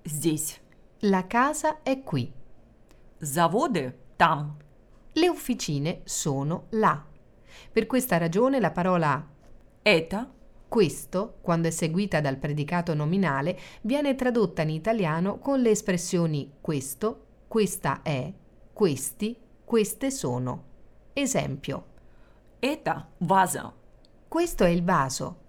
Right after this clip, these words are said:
Speaker 1: Это вазы.
Speaker 2: Questi sono i vasi.
Speaker 1: Это банан.
Speaker 2: Questa è la banana.
Speaker 1: Это бананы.
Speaker 2: Queste sono le banane. Nota bene, la terza persona singolare del presente del verbo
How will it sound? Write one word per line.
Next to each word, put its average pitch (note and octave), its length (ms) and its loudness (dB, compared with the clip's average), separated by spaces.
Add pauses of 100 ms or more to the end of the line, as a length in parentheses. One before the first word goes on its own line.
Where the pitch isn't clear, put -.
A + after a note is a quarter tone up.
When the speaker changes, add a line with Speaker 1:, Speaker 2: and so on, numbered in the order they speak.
(420)
Speaker 1:
Это - 460 -2 (100)
вазы. F#3+ 600 4 (440)
Speaker 2:
Questi C#4 640 -2
sono C4+ 320 2
i A3 100 4
vasi. D3 500 0 (640)
Speaker 1:
Это - 520 0
банан. E3+ 680 6 (380)
Speaker 2:
Questa F3 540 0
è F#3+ 100 0
la F#3+ 140 2
banana. F3+ 540 0 (560)
Speaker 1:
Это F#3 540 -2
бананы. E3+ 760 0 (440)
Speaker 2:
Queste G#3+ 520 0
sono F3+ 320 0
le A3+ 160 0
banane. D3 560 -2 (800)
Nota B3 320 4
bene, C#3 440 0 (240)
la E3+ 160 2
terza A3 360 2
persona F3+ 460 2
singolare E3+ 580 2
del C#3 180 -2
presente D#3+ 540 -2
del C#3 180 -2
verbo D3 560 -2